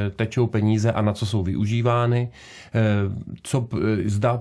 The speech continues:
po, o sobě poskytuje pravdivé údaje. To znamená, srovnává se to, co zjistíme v rámci fungování a interních dokladů a to, co je pak třeba na webových stránkách, jestli to souhlasí,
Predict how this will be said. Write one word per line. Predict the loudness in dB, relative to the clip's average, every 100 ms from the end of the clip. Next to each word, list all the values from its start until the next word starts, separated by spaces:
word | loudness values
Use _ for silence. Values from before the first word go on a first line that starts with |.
| -2
po, | -2 -2
o | -2
sobě | 0 2
poskytuje | 2 -2 -2 0 0
pravdivé | 2 0 2 2 2
údaje. | 2 2 2
To | 0
znamená, | 0 2 2 2
srovnává | 0 -2 0 0 0 -2
se | -4
to, | -2 -2 -2 -8 -20 -10 -4
co | 0
zjistíme | 2 0 -2 0 2 4 2
v |
rámci | 0 0 -2
fungování | 0 0 2 2 2 2 2
a | 0
interních | 0 0 2 2 2
dokladů | 2 0 0 2 0
a | 0
to, | -2
co | 0 0
je | 0
pak | -4
třeba | -4 -2 0
na | 2
webových | 2 2 0 -2
stránkách, | -2 0 0 0 -4 -2
jestli | -4 -2
to | -4
souhlasí, | -2 -2 0 -2 -4 -8